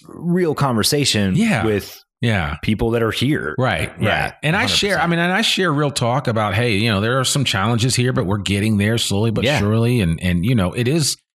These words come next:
Speaker 2: it's what it is, but I think that's what people appreciate.
Speaker 1: Right.
Speaker 2: You know, that's what people appreciate. And, you know, shout out to some of those,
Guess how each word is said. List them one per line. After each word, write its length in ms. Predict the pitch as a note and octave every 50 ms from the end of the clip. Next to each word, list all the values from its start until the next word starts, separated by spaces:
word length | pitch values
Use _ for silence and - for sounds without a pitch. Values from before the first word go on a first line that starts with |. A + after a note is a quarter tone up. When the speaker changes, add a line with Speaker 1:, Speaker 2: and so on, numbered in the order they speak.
| _ -
Speaker 2:
it's 220 | D#3+ D#3 - -
what 140 | B3+ G#3+ E3+
it 140 | G#2+ G2+ B2+
is, 320 | E3+ E3 A2 A2 G#2+ G#2+
but 140 | B2 A#2+ A2
I 100 | B2 C3+
think 240 | - E3 D3 A2 -
that's 220 | B2 B2 - -
what 100 | A#2 -
people 280 | - A2+ G2 - E2+ E2
appreciate. 680 | D#2+ - - G#2+ G2 E2+ - - C#2+ B1 B1 A1 - _ _ -
Speaker 1:
Right. 280 | D#2+ D#2+ C#2+ C2 C2 - - -
Speaker 2:
You 100 | - F#2+
know, 180 | F2+ F2 F2 D#2+
that's 220 | G2+ G2+ G2 -
what 80 | A2 F#2+
people 280 | F2+ F2+ - - E2+ E2
appreciate. 560 | - - F2+ F2 E2 - - F2+ E2+ E2 E2
And, 180 | E2+ E2 E2 -
you 160 | - F#2+ F2+
know, 180 | F2 E2 D#2+ E2
shout 340 | - - - G#2+ G2+ G2
out 180 | G2 F#2 F2 -
to 60 | E2+ -
some 160 | - F#2+ F#2
of 60 | F2
those, 240 | F2+ F2+ F2+ - -